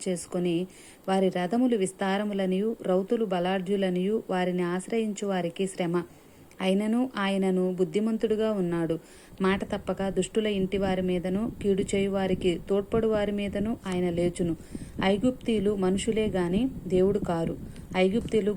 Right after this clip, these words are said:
గుర్రములు మాంసమయములే గాని ఆత్మ కావు. యెహోవా తన చెయ్యి చాపగా సహాయము చేయువాడు జోగును,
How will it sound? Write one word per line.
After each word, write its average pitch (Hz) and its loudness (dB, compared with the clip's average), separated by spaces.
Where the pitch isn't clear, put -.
గుర్రములు 196 4
మాంసమయములే 190 0
గాని 180 -2
ఆత్మ 180 -4
కావు. 165 -2
యెహోవా 185 4
తన 175 2
చెయ్యి 202 0
చాపగా 196 -2
సహాయము 190 -2
చేయువాడు 180 2
జోగును, 170 0